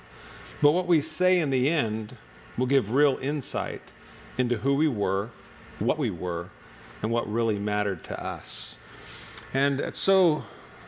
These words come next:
so important as we focus on the cross today. Focus on what Jesus accomplished for us, and I pray that it's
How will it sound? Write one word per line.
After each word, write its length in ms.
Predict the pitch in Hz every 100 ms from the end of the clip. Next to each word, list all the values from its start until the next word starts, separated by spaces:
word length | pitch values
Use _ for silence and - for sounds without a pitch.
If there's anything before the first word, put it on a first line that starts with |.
| - - -
so 220 | - 170
important 440 | 127 - 170 113 113
as 140 | 107
we 120 | 113
focus 440 | - 135 131 113 -
on 380 | 117 110 104 95 - - - -
the 80 | -
cross 480 | - 139 123 113 -
today. 300 | 101 90 82 - - - - - - - - - - -
Focus 320 | 127 120 117
on 180 | 117 110
what 280 | 107 107 98
Jesus 420 | 104 117 107 98
accomplished 560 | 101 - 113 101 101 -
for 200 | - 107
us, 300 | 104 - -
and 180 | 95 92 - - -
I 60 |
pray 240 | 120 151 147
that 140 | 123
it's 300 | 113 - -